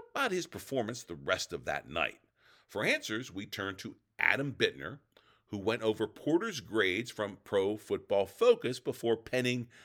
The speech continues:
this about the rookie corner from Penn State. Bittner writes in the Post-Gazette, quote, The P F F scouts liked more than the rookie's first interception in his N F L de-,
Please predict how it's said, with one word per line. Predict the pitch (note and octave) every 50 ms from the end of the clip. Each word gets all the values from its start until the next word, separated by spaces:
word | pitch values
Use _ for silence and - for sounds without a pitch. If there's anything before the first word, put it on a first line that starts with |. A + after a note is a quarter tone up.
| - _ _
this | - - - C#4+ B3+ C#3+ C3+ C#3 - - -
about | - D2 - G2 G2 -
the | - F2
rookie | D#2+ D#2+ G2+ C#3+ C#3 - D#3 C#3+
corner | - - - C#4+ B3 E3 E2+ C2 C2+
from | - - F2 E2 D2
Penn | - - E2 D#2 B1+
State. | - - - - - G2+ C2+ - - _ _ _ _ _ _ _ _ _ _ _ _ _ _ _
Bittner | - A2 A2 G#2+ F#2 D#2+
writes | D#2 D#2+ G2+ C3 C#3 - -
in | D#2+
the | D#2
Post-Gazette, | - - G#2+ G2 F2+ - - F#2 E2+ G#2+ G#2+ G#2 - -
quote, | - C3 C#3+ E3+ G#3 G3 - - _ _ _ _ _ _ _ _ _ _ -
The | F3+ -
P | - - - A3+ B3+ E4 C#4
F | G3 - - -
F | F3+ C#3+ C#3+ -
scouts | - - - - A2+ D#2 D2 - - - - _
liked | - E2+ F2+ G2 G#2 G2 - - -
more | - E2 F2 F#2+ G#2+ C3+ D#3 D3 A#2 G#2 G2
than | F#2+ G#2 G2
the | F#2 F2
rookie's | E2 F#2 F#2 - - G2 - -
first | - E2 F2+ E2+ - -
interception | E2+ D2+ E2+ E2+ - - C2+ - - E2+ E2+ F2
in | E2 D#2 F2
his | F#2 F2+ - -
N | - D2+ D#2 D2
F | C#2+ - -
L | D#2+ D2 E2+
de-, | E2+ E2+ F2